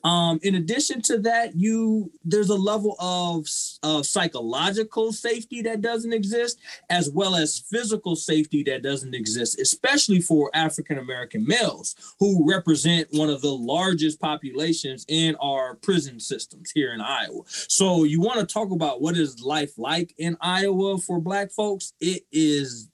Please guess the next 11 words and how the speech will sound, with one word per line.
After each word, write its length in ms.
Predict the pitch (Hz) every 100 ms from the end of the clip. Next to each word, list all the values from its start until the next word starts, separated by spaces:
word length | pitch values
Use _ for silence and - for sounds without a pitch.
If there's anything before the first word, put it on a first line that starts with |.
| _
dangerous, 640 | 110 151 160 107 - - -
right? 300 | 123 139 - - -
In 140 | - 147
a 40 |
sense. 440 | 139 - 117 - -
And 180 | 156 156
it's 120 | 147
not 320 | 175 226 180
dangerous 480 | 170 208 196 175 160
because 720 | 151 151 - 165 160 147 120
you, 480 | 123 160 160 151 151